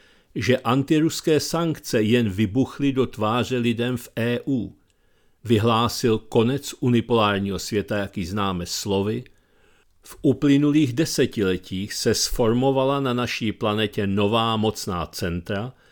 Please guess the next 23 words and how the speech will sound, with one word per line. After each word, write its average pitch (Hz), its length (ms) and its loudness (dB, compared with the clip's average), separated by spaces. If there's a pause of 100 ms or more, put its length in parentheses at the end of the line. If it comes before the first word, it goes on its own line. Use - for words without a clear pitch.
(340)
z 104 140 -4
nichž 127 320 2
každé 113 540 0
vyvíjí 123 600 0
svůj 131 440 2
vlastní 117 480 -2
politický 123 640 -2
systém 123 600 -4
a 107 100 -4
veřejné 113 480 0
instituce 110 840 -6 (340)
a 185 160 -2
samozřejmě 196 760 4
mají 156 260 4
právo 147 380 0
se - 200 0
bránit, 95 720 0
aby 117 240 -2
si 127 200 -2
zajistili 113 680 -2
národní 101 580 -2
suverenitu. 92 840 -6 (840)
Mluvíme 120 800 4